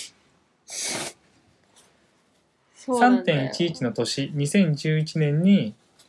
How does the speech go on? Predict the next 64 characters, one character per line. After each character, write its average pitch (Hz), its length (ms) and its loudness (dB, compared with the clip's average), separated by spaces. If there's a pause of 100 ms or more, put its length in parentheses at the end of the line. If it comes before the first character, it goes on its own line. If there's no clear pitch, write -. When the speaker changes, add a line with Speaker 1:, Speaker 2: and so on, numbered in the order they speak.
(280)
Speaker 2:
六 139 140 0
千 143 180 2
二 131 80 2
百 131 180 0
円 107 280 -4
に 110 40 -4
値 113 80 -2
上 110 100 0
が 107 80 -4
り 101 60 -6
し - 100 -12
て 113 60 -12
ん 104 60 -8
だ。 104 100 -16 (360)
Speaker 1:
う 208 100 -4
ん。 190 140 -4
Speaker 2:
こ - 100 -8
こ 190 120 2
で 196 120 6
六 139 160 2
千 151 200 0
円 147 200 2
の 143 140 4
大 139 80 2
台 135 140 2
に 127 40 0
乗 120 160 -2
る。 113 160 -6 (160)
Speaker 1:
う 202 80 -6
ん。 196 240 -6 (260)
Speaker 2:
は - 160 -6
い。 - 20 0
Speaker 1:
私 294 100 0
六 285 180 0
千 415 220 2
円 370 100 0
台 311 160 2
ま 285 140 -2
で 285 60 -4
は 294 140 -2
払 202 200 -4
っ 196 60 -6
て - 120 -20
た 196 100 -6
よ 190 60 -4
う - 20 -6
な 190 60 -8
気 202 160 -14
が 214 80 -10
す 214 120 -14
る 214 100 -12
か - 100 -14
ら。 - 80 -14
Speaker 2:
う 208 540 -10
ん、 131 180 -4
う 135 60 -6
ん、 113 200 -6
う 131 60 -8
ん。 113 120 -10 (1600)
Speaker 1:
何 339 400 0
っ - 20 -10
て - 220 -6
さ、 185 400 -2
私、 247 640 -6